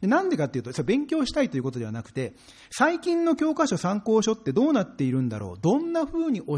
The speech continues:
えているんだろうっていうのがちょっと気になることがあるんですね。えー、教育指導要領が変われば、教育の仕方は変わっていきます。どんな風に今の、まあ、現役のその中高生や小学生の方は、今リアルタイムですが、でも、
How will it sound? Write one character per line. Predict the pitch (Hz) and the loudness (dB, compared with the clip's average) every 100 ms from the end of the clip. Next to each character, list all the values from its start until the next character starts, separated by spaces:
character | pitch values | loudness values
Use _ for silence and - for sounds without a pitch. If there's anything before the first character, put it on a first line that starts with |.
| - | -2
え | 185 180 | -2 -2
て | 175 | -2
い | 175 | -2
る | 185 | -4
ん | 139 | -2
だ | 123 | 0
ろ | 180 | 0
う | |
っ | 170 | -2
て | - | -6
い | 110 | -10
う | |
の | |
が | 110 | -10
ち | 185 | -10
ょ | |
っ | |
と | 135 | -10
気 | - 226 | -4 -2
に | 269 | 0
な | 277 | 0
る | 147 | -2
こ | 117 | -8
と | 98 | -10
が | 98 | -12
あ | |
る | 98 | -14
ん | 104 | -18
で | 95 | -18
す | |
ね。 | 104 101 _ _ _ _ _ _ | -18 -18 _ _ _ _ _ _
え | 131 | -10
ー、 | 131 | 0
教 | 226 | 2
育 | 254 247 | 2 0
指 | 240 233 | 2 2
導 | 240 | 4
要 | 226 | 2
領 | 135 | 2
が | 110 | -4
変 | 117 | -8
わ | 123 | -8
れ | 123 | -6
ば、 | 123 123 98 | -6 -6 -4
教 | 196 202 | -4 -4
育 | 196 | -6
の | 185 | -8
仕 | - | -8
方 | 156 139 | -6 -6
は | 135 | -4
変 | 131 | -6
わ | 139 | -6
っ | |
て | - 131 | -6 -8
い | |
き | 117 | -8
ま | 110 | -12
す。 | - _ _ _ _ - - | -16 _ _ _ _ -12 0
ど | 233 | 4
ん | 294 | 4
な | 311 | 4
風 | 302 339 294 | 4 4 4
に | 202 | 2
今 | 214 185 135 - - - | 2 2 -2 -8 -14 -4
の、 | 220 120 - 160 | -2 -2 -4 -6
ま | |
あ、 | 131 | -4
現 | 214 | -2
役 | 254 247 247 | -2 0 2
の | 233 226 - | 2 0 -6
そ | 196 | -6
の | 180 180 | -4 -4
中 | 185 180 | -6 -4
高 | 180 | -4
生 | 139 120 | -4 -6
や | 110 95 - 123 | -6 -10 -14 -8
小 | 143 | -4
学 | 139 131 | -4 -6
生 | 120 | -10
の | 110 | -10
方 | 107 117 | -12 -8
は、 | 135 120 104 - | -6 -6 -8 -10
今 | 165 113 | -8 -8
リ | 123 | -6
ア | 139 | -6
ル | 143 | -6
タ | 151 | -6
イ | 120 | -6
ム | 90 | -10
で | 82 | -16
す | 95 | -14
が、 | 120 107 - - | -12 -12 -12 -4
で | 202 | -2
も、 | 143 | -2